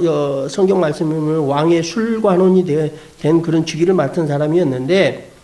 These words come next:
그 고관에 있으면서 자기 동생을 통해서 자기 고국의 에루살렘의 그 소식을 듣게 되잖아요.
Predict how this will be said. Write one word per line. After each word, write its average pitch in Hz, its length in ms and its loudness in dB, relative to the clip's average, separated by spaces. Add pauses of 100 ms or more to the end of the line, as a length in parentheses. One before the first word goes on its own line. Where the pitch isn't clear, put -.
(420)
그 285 180 0
고관에 262 420 4
있으면서 226 480 0
자기 233 360 -6
동생을 185 840 2
통해서 170 720 0 (560)
자기 196 280 -4
고국의 196 760 0
에루살렘의 196 1040 -4
그 180 140 -8
소식을 233 460 -10
듣게 156 240 -6
되잖아요. 135 600 -6